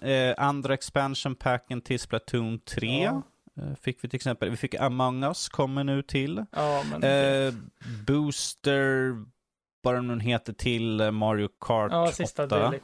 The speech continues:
Speaker 2: del, delsen där.
Speaker 1: S-, s-,
Speaker 2: Eh, några
Speaker 1: precis.
Speaker 2: Amiibos, typ, eh, Zelda, Xenoblade tre.
Speaker 1: Har du förhandsbokat dem, Jesper?
Speaker 2: Jag ska göra det, men jag har inte gjort det.
Speaker 1: <laughs>
Speaker 2: Eh,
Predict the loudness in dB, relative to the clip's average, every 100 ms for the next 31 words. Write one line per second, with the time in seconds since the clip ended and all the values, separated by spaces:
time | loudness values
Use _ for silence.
0 | -12 -6 -2 0 0 -2 -4 -6 -6 -6
1 | -10 -14 -18 -18 -4 0 2 2 2 2
2 | 0 -4 -4 -2 -4 -4 -6 -6 -8 -8
3 | -6 -4 -4 -4 -8 -12 -20 -14 -4 -2
4 | -2 -6 0 2 4 2 0 -4 -4 -4
5 | -2 -2 -4 -6 -6 -4 -6 -6 -6 -8
6 | -12 -16 _ _ _ _ -2 0 0 0
7 | -2 0 -4 -4 -6 -6 -8 -8 -8 -12
8 | _ _ -6 -4 -4 -4 -2 -2 -4 -4
9 | -6 -6 -8 -10 -14 -2 0 0 0 2
10 | 2 2